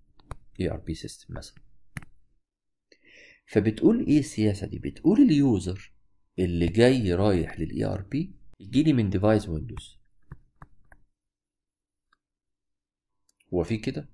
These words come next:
اه، ده في كده والله، واكتر من كده. هنا هيجي برضو دور السيجنال، الاشارة.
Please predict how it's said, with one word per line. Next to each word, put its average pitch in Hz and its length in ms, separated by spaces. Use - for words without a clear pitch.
اه، 92 320
ده - 60
في 95 140
كده 95 220
والله، 92 360
واكتر - 460
من - 100
كده. - 220
هنا 220 340
هيجي 139 320
برضو 117 400
دور 127 460
السيجنال، 95 720
الاشارة. 92 640